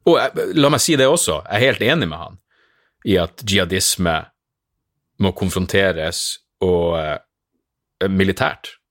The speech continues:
Jeg tror ikke det er noe vei utenom det. Eh, men, eh, men angrepet på Irak var bare en, eh, grusom jævla krigsforbrytelse. Så, ehm, så der var jeg helt uenig med han.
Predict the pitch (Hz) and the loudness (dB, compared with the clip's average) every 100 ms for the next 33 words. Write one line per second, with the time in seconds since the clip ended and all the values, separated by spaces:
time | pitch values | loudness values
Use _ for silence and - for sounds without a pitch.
0 | _ 107 - 113 - 101 98 95 95 87 | _ -6 -4 -4 -2 0 0 -2 -2 -2
1 | 82 95 90 82 - - 76 87 - - | 0 0 0 -4 -6 -6 -4 -2 -2 -6
2 | _ _ _ _ _ _ _ _ - 85 | _ _ _ _ _ _ _ _ -4 -4
3 | 82 80 80 85 90 87 - - 87 82 | -4 -6 -8 -10 -14 -16 -16 -6 -6 -4
4 | 80 82 85 - 98 80 101 95 87 90 | -6 -8 -10 -6 -4 -2 0 0 -4 -6
5 | 92 82 95 85 - 80 80 78 71 82 | -6 -2 -2 -2 -6 -6 -6 -6 -10 -10
6 | 85 85 87 - - _ 104 92 101 110 | -12 -12 -12 -14 -16 _ -10 -6 -2 0
7 | 113 - 80 71 76 _ _ _ _ _ | 0 -2 -2 -6 -12 _ _ _ _ _
8 | - 85 85 80 69 64 _ _ _ - | -2 -2 0 -4 -6 -8 _ _ _ -4
9 | 104 - 60 - - - - - _ _ | -4 -4 -8 -10 -12 -10 -12 -12 _ _
10 | _ _ _ _ _ _ _ _ _ - | _ _ _ _ _ _ _ _ _ -6
11 | - 90 85 82 80 78 80 78 78 87 | -2 0 -2 -4 -6 -8 -10 -10 -12 -16
12 | _ - 110 143 135 90 80 78 _ _ | _ -2 0 2 0 -2 -4 -6 _ _
13 | _ _ _ - 95 87 80 50 - 85 | _ _ _ -2 -2 -2 -6 -8 -12 -16